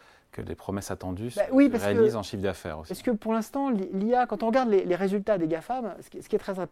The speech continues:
Speaker 2: ce qui est très intéressant, c'est que ce sont des résultats, en tout cas en termes de cash flow, en termes, en termes d'argent, euh, généré, qui sont des résultats assis sur leur business historique,
Speaker 1: Oui.
Speaker 2: sur la publicité, sur, euh, euh, la, la vente effectivement de capacités, euh, de capacités cloud ou de, de logiciels,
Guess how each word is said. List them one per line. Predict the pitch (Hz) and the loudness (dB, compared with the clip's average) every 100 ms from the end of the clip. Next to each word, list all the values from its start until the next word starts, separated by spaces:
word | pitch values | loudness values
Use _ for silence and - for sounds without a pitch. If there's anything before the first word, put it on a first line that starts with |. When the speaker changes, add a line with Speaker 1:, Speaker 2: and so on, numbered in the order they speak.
| - | -12
Speaker 2:
ce | - | -12
qui | 175 | -12
est | |
très | - 165 | -10 -10
intéressant, | 156 170 254 240 | -8 -8 -6 -6
c'est | 185 | -8
que | - _ _ - | -12 _ _ -14
ce | 175 | -4
sont | 226 | 0
des | 185 | 0
résultats, | 165 160 170 254 196 | 0 -4 0 0 0
en | |
tout | 156 | -4
cas | - 180 143 | 2 2 0
en | 135 | -8
termes | 139 | -6
de | 135 | 0
cash | 160 165 | 0 0
flow, | 254 240 | 6 6
en | 156 | 4
termes, | 147 135 | -6 -8
en | 139 | -8
termes | 139 135 | -8 -6
d'argent, | 139 143 160 139 120 | -6 -4 -6 -8 -10
euh, | |
généré, | 117 131 180 254 - _ _ _ _ - | -8 -6 -6 -6 -10 _ _ _ _ -14
qui | - | -2
sont | 214 | 0
des | 156 | 0
résultats | 151 165 269 | -4 -2 -2
assis | 247 156 - 247 | -2 -4 -4 -4
sur | - 170 | -2 -4
leur | 165 | -2
business | 175 226 214 | 0 -2 -2
historique, | 180 220 226 - 104 | -2 0 0 -4 -12
Speaker 1:
Oui. | 98 _ | -14 _
Speaker 2:
sur | _ - 147 | _ -4 -4
la | |
publicité, | 131 135 131 139 139 226 233 240 | -4 -8 -8 -6 2 6 8 6
sur, | 220 - 175 170 151 | 2 -4 0 2 2
euh, | 147 147 - - | 0 -2 -16 -4
euh, | 135 135 139 | -2 0 0
la, | 135 | -2
la | 131 135 147 151 143 - 127 | -4 -6 -6 -6 -6 -2 -2
vente | 139 156 | -2 -4
effectivement | 139 123 151 143 | -10 -8 -6 -4
de | |
capacités, | 127 156 147 - 143 160 151 147 | -2 -2 -4 -8 -2 0 2 2
euh, | 131 127 127 143 147 151 156 151 | 0 -2 -2 -4 -4 -4 -6 -6
de | 139 | -6
capacités | 131 131 123 - 139 | -8 -10 -12 -10 -4
cloud | - 160 156 147 | 4 6 6 4
ou | 139 | -2
de, | 135 127 | -2 -2
de | 127 | -2
logiciels, | 123 175 165 180 - 170 160 135 | 4 4 4 -2 2 4 4 0